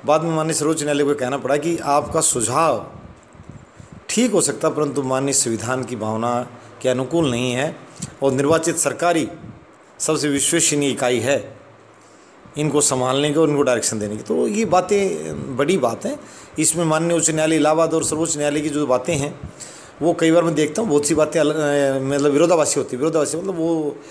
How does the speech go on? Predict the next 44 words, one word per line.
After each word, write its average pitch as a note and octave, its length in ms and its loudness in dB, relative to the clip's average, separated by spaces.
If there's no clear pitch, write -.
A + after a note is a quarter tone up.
अ, C#3 40 0
संविधान C3+ 400 0
आड़े D3 200 2
आ D3 40 4
जाता C3 200 0
है। A2 60 -6
कई A#2+ 100 -8
बार B2 120 -2
वो B2 80 -6
कहते A#2 260 -8
हैं A#2+ 80 -8
कि B2 40 -8
नहीं C3 100 -8
भैया, A#2+ 180 -6
ये B2 360 -2
संविधान B2+ 380 0
की, A#2+ 280 -2
अ, A2 60 -12
गरिमा B2+ 260 0
के A#2+ 80 -2
अनुकूल B2 300 0
नहीं B2+ 180 -2
है। A2 80 -10
तो G#3+ 60 0
वो A#3+ 200 2
बातें B3+ 340 2
बड़ी A3 220 4
बातें C#3 280 0
हैं, - 200 -12
वो E3 80 0
चलती G#3 300 0
नहीं, C#3+ 160 -2
मैं D3+ 100 -2
उस F3 140 -2
पर F#3 100 -2
नहीं D#3 140 -2
जाना A#2 300 -2
चाहता। - 640 -8
आम G3 180 4
सड़क F#3 340 2
पर F#3 80 0
चलते E3+ 260 2
नागरिक C#3+ 420 0
को G2 100 -10